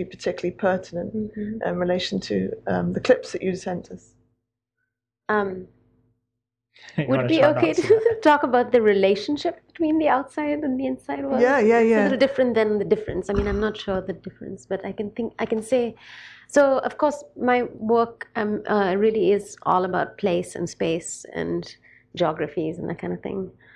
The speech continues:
Speaker 2: Um, and so this particular one, I can say specifically,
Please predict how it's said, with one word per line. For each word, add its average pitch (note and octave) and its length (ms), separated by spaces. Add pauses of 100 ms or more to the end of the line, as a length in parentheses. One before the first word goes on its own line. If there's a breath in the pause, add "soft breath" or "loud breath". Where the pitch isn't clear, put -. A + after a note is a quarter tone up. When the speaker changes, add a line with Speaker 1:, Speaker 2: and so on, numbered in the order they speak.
(340 loud breath)
Speaker 2:
Um, F3 480 (840)
and G#3 300
so A3+ 140
this A#3 240
particular A#3 440
one, G3 460
I F#3+ 60
can G3 180
say F#3+ 160
specifically, F3+ 920